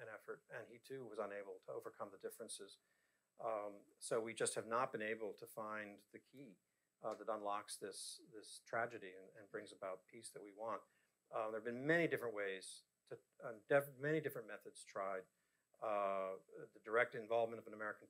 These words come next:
president that you saw with, say, President Clinton, uh, you, the, uh, uh, uh, use of Security Council resolutions at times, um, uh, secret diplomacy, the Oslo Channel, which, uh,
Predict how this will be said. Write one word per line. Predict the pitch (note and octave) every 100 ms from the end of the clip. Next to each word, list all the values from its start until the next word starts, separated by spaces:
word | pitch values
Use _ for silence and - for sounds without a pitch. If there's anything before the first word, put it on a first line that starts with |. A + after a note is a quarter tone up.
| -
president | B2+ B2+ C#3 B2
that | A#2+
you | -
saw | - B2+ A#2
with, | A#2 A2+
say, | B2+ A2+
President | - A#2 G2+ G#2 -
Clinton, | C3 C3 C3+ C3 _ _ _ _ -
uh, | A2+ G2+ G2 G#2
you, | G#2 - _
the, | A2+ G2 F#2+ G2+ B2
uh, | G#2+ F#2+ F#2+ - G#3+
uh, | D3 - G#3+
uh, | D#3 E2+ - _ _ - - _
use | B2 A#2 B2+
of | A2
Security | - D3 C#3+
Council | C3+ C#3 C3 C#3+
resolutions | C3+ A#2+ C3+ C3 D3 B2+
at | B2 -
times, | B2+ B2 B2+ B2 - _ _ _ _ _
um, | A2+ G#2 G2+ G2 A#2 -
uh, | - -
secret | - D#3+ D3+ D3
diplomacy, | C#3+ D3 C3+ C3 - C3
the | G2+
Oslo | A2 B2 B2+
Channel, | B2+ - A#2+ B2 A#2+
which, | A2+ - -
uh, | A2 G#2+ G#2+